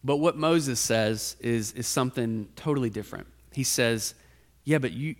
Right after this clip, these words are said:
God, you brought us out of Egypt. You're the one who saved us from oppression. You're the one who, who led us here. If, if this happens and you do this,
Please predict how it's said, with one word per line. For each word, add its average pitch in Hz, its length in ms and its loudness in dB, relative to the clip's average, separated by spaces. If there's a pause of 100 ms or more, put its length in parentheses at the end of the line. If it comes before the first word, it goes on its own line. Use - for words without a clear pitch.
(160)
God, 139 400 4
you 165 120 -2
brought 135 480 6
us 120 280 2
out 120 160 0
of 104 120 -2
Egypt. 98 480 -6
You're 131 100 2
the 131 80 -2
one 127 180 0
who 120 140 -2
saved 117 400 2
us 120 100 -4
from 117 200 -2
oppression. 120 480 -2
You're 127 100 0
the 123 100 -2
one 120 220 -2
who, 120 140 -4
who 120 240 -4
led 110 340 0
us 120 160 -2
here. 131 400 -2 (460)
If, 127 360 -2
if 117 200 -4
this 156 240 2
happens 139 500 4
and 117 140 0
you 120 100 0
do 117 240 -2
this, 98 420 -8